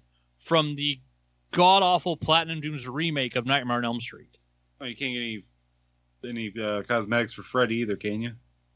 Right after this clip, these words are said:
Speaker 1: Yeah, those are the, yeah, well, on the killer
Speaker 2: Why?
Speaker 1: side.
Speaker 2: Why do they do that?
Speaker 1: Apparently they didn't want to give more than four dollars to Platinum Dunes for the rights for the, the crappiest version of Freddy and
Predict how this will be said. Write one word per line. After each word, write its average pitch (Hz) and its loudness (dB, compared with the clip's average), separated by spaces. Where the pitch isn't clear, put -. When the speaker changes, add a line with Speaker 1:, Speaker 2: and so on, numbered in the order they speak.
Speaker 1:
Yeah, 147 8
those 160 6
are 165 -6
the, 151 2
yeah, 135 4
well, 139 2
on 143 2
the 135 2
killer 175 2
Speaker 2:
Why? 131 0
Speaker 1:
side. 92 -8
Speaker 2:
Why 185 -16
do - -
they - -16
do - -20
that? - -18
Speaker 1:
Apparently 147 -2
they 147 0
didn't 160 0
want 156 4
to 156 2
give 156 2
more 160 4
than 151 0
four 156 4
dollars 151 6
to 123 -2
Platinum 139 0
Dunes 131 0
for - -6
the 120 -2
rights 143 4
for - -8
the, 135 0
the 147 2
crappiest 151 0
version 135 0
of 131 0
Freddy 147 2
and 131 0